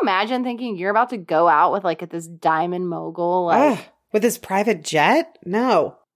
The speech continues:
Speaker 1: <laughs> Yeah, no, I don't think I would either.
Speaker 2: But Cecilia's beautiful, blonde, Nordic, Norwegian, you know.
Speaker 1: <laughs> No, I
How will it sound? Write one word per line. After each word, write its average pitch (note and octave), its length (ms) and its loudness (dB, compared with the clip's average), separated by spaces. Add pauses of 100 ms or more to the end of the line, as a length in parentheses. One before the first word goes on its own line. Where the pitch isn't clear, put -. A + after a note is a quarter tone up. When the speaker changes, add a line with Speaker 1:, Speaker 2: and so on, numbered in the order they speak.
(160)
Speaker 1:
<laughs> - 60 -4 (560)
Yeah, D#3+ 180 0
no, G#2 100 -8
I G2 160 -4
don't - 220 -12
think - 160 -20
I G#1+ 60 -10
would - 180 -16
either. - 200 -8
Speaker 2:
But B3+ 480 2
Cecilia's A#3 760 2 (280)
beautiful, A3 680 2
blonde, F3+ 680 0
Nordic, E3+ 640 0 (180)
Norwegian, D#3 960 -2
you E3 100 -6
know. D3+ 260 -4 (680)
Speaker 1:
<laughs> A3 100 -12 (300)
No, A#3 400 2
I - 180 2